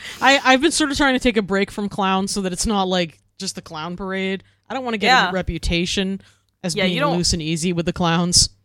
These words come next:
Speaker 2: Yeah, you don't wanna get that clown reputation. But jewelry, that sounds fun. Um, that sounds real fun. I'll definitely check that out. And you should too, listener. Check out that Etsy. Buy some things from your favorite
Speaker 1: Yeah, it's at
Speaker 2: freaky antiques.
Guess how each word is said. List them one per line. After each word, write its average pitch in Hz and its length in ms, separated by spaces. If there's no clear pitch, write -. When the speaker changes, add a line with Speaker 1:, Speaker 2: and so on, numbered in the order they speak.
Speaker 2:
Yeah, 202 120
you 208 120
don't 262 100
wanna 214 200
get 180 160
that 160 180
clown 160 260
reputation. - 680
But 277 380
jewelry, 196 680
that 208 200
sounds 233 220
fun. 165 340
Um, 190 460
that - 100
sounds 214 240
real 214 140
fun. - 180
I'll 190 120
definitely 208 260
check 160 240
that 160 120
out. 165 200
And 233 120
you 262 80
should 320 220
too, 349 160
listener. 180 400
Check 285 220
out 285 140
that 254 140
Etsy. 262 380
Buy 269 440
some 277 220
things 220 540
from 220 220
your 196 120
favorite 214 400
Speaker 1:
Yeah, 311 160
it's 151 120
at 190 140
Speaker 2:
freaky 202 300
antiques. 175 460